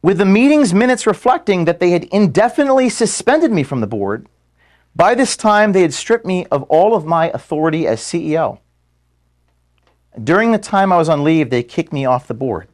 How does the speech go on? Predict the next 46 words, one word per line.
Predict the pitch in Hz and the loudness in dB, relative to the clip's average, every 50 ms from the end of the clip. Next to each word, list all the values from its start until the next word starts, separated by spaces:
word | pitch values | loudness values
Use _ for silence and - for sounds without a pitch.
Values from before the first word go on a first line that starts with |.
| _ _ _ _ _ _ _ _ _ _ _ _ _ _ | _ _ _ _ _ _ _ _ _ _ _ _ _ _
So | - - 190 | -2 -2 -2
I | 190 | -2
can't | 196 - 294 294 302 - - | -2 -2 0 0 0 0 0
be | 247 226 | -2 -2
a | 190 | -2
C | - - - 196 - | -2 -2 -6 -8 -4
E | 139 151 165 | -2 0 2
O | 151 131 123 127 131 - | 2 2 2 0 -2 -2
if | 135 - | -4 -4
I | 143 143 | -2 -2
have | 143 139 131 | -2 -2 -2
no | 139 131 113 | -2 -2 -4
authority. | 107 - - 156 135 113 107 110 123 - | -4 -4 -4 -2 -2 -2 -2 -4 -6 -6
I | - 104 | -8 -8
can't | 104 - 151 147 120 | -6 -6 -6 -6 -4
make | 143 131 127 | -6 -6 -4
any | 127 120 | -6 -6
decisions. | 104 107 - - 156 143 113 110 107 113 107 - | -6 -8 -4 -4 -4 -2 -2 -4 -8 -8 -8 -10
I'm | - 127 139 | -8 -4 -2
not | 147 156 151 | -2 0 0
allowed | 151 143 139 139 | 0 0 0 -2
to | 147 - | -2 -2
access | 131 131 123 - - - 131 117 - - | -2 -2 -4 -6 -6 -6 -6 -6 -6 -8
any | - 131 127 117 107 | -8 -8 -6 -6 -4
donor | 95 117 131 160 170 156 131 | -2 0 0 0 0 0 0
names. | 107 92 90 92 107 110 107 - - - _ _ _ _ _ _ _ _ _ _ _ _ _ _ _ _ _ _ _ - | -2 -2 -2 -4 -4 -4 -6 -8 -14 -20 _ _ _ _ _ _ _ _ _ _ _ _ _ _ _ _ _ _ _ -6
I | - 180 | -2 0
wasn't | 214 240 196 202 208 196 | 2 2 2 2 0 0
even | 190 180 170 | 0 0 -2
sure | 160 - - 190 180 | -4 -2 0 0 2
what | 156 175 165 | 2 0 0
my | 147 147 139 | 0 -2 -2
job | 127 110 113 131 160 247 240 | -2 -2 -2 -2 -2 -2 -4
was | 92 65 57 62 - - - - - | -6 -8 -10 -10 -12 -16 -20 -16 -10
or | - 127 135 | -6 -4 -4
if | 143 139 - 160 - | -2 -2 -4 -2 -2
I | - 139 | 0 0
even | 151 160 151 156 | 0 -2 -2 -4
had | 135 - 202 269 | -6 -4 -4 -4
a | 339 117 | -4 -6
job. | - 92 71 64 60 - - _ _ _ _ _ _ _ _ _ _ _ _ _ _ _ _ _ _ _ _ _ _ _ _ _ _ _ _ | -8 -10 -12 -12 -12 -16 -20 _ _ _ _ _ _ _ _ _ _ _ _ _ _ _ _ _ _ _ _ _ _ _ _ _ _ _ _
Right | - 151 - 104 | -2 -2 0 0
now, | 160 170 180 170 | 2 2 2 2
I | 160 | 2
actually | 170 - - - 143 | 0 -2 -4 -8 -8
don't. | - - 208 240 - - | -2 -2 0 0 0 -2